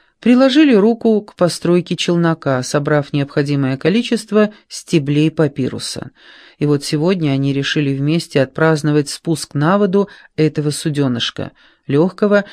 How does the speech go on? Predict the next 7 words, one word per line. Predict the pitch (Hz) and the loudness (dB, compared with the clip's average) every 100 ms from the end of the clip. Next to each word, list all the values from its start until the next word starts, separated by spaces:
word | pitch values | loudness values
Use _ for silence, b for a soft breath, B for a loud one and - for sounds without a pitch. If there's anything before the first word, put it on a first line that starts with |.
| B | B
но | 165 247 | 0 2
тем | 247 208 202 | 2 0 2
не | 175 | 0
менее | 156 180 185 175 | 0 0 0 0
устойчивого | 151 - - 139 127 - 180 180 196 196 b b | -4 -8 -2 -2 0 0 0 2 2 0 b b
и | 185 | -2
водонепроницаемого. | 151 147 139 156 165 165 180 190 196 - 135 113 117 107 107 - | 2 2 2 2 0 0 0 0 0 0 0 0 -2 -6 -6 -10